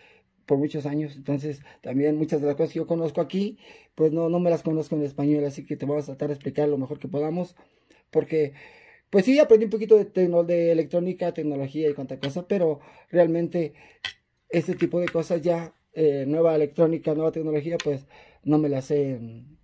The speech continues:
en español. Así que también aquí, también en, yo mismo estoy aprendiendo a decir todo esto y a conocer este tipo de partes en español. Porque pues, muchos no los conozco. Bueno,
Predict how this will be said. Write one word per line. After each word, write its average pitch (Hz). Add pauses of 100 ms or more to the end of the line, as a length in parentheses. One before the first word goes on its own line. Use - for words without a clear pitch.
en 139
español. 131 (480)
Así 135
que 175
también 185
aquí, 262 (400)
también 320
en, 269
yo 254
mismo 294
estoy 269
aprendiendo 262
a 202
decir 214
todo 233
esto 233
y 214 (260)
a 180
conocer 196
este 214
tipo 214
de 202
partes 196
en 160
español. 156 (1040)
Porque 151
pues, 151
muchos 151
no 151
los 143
conozco. 147
Bueno, 220